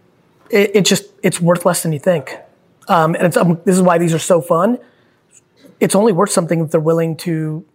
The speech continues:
use you or bring awareness to you in a literal sense of, is it worth something in a raw business form?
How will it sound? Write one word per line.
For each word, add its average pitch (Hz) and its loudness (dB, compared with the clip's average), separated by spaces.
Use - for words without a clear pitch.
use 170 -4
you 139 -14
or 175 2
bring 170 -2
awareness 160 0
to - -14
you 131 -14
in 220 2
a 190 -2
literal 208 0
sense 190 -6
of, 170 -2
is 170 -4
it 185 -4
worth 175 -4
something 175 -4
in 170 -2
a 170 2
raw 165 0
business 151 -8
form? 135 -10